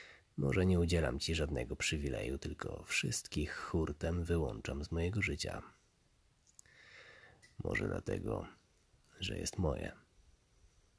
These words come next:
W liceum natrafiłem w jednym z toruńskich antykwariatów, licznych niegdyś, obecnie coraz rzadszych,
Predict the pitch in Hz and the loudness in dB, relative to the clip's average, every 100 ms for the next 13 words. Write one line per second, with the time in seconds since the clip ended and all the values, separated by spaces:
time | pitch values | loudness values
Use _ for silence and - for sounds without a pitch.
0 | _ _ _ _ _ - - - - - | _ _ _ _ _ -20 -20 -20 -18 -16
1 | - - - - - 85 85 90 - 69 | -14 -12 -14 -18 -6 2 6 8 8 10
2 | 92 71 60 - - - - - 98 87 | 8 6 2 -6 -16 -14 -8 2 4 6
3 | 85 - 113 110 92 87 90 87 78 78 | 4 6 6 8 8 6 4 4 2 2
4 | - 90 90 90 - - 87 85 90 90 | 2 4 4 2 0 -2 0 0 2 2
5 | 76 87 87 - - _ - - 95 95 | 2 0 -4 -8 -20 _ -20 -6 2 2
6 | - 62 65 69 67 71 69 82 - - | 2 -4 -4 -2 -2 0 -2 -2 -2 -4
7 | 71 - - - - 64 71 82 76 - | -4 -2 -2 -2 -2 -2 2 2 2 0
8 | 60 | -2